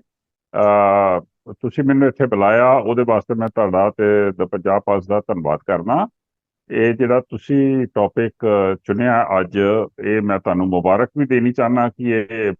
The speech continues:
ਬਹੁਤ ਹੀ ਇੱਕ ਸੋਸ਼ਲੀ ਮਹੱਤਵਪੂਰਨ ਟੌਪਿਕ ਹੈ। ਅਹ, ਮੈਂ ਕਈ ਡਿਬੇਟਾਂ ਤੇ ਜਾਂਦਾ, ਪਰ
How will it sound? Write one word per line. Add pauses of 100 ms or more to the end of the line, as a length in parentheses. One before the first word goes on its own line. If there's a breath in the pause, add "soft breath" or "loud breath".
(120)
ਬਹੁਤ
ਹੀ
ਇੱਕ
ਸੋਸ਼ਲੀ
ਮਹੱਤਵਪੂਰਨ
ਟੌਪਿਕ
ਹੈ। (760)
ਅਹ,
ਮੈਂ
ਕਈ
ਡਿਬੇਟਾਂ
ਤੇ
ਜਾਂਦਾ,
ਪਰ